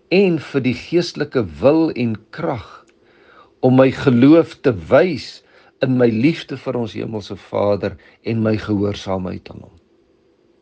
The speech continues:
Oor elke woord wat hy gesê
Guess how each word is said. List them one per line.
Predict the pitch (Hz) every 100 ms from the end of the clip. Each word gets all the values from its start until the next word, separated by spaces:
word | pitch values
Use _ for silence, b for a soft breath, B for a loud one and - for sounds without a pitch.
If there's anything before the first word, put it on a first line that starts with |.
| _ _ _ _ _ _ _ _ _ _ b b b b b _
Oor | 110 120
elke | 156 - 147 120
woord | 98 135 139 139 123 - _ -
wat | 107
hy | 104 101
gesê | 117 110 -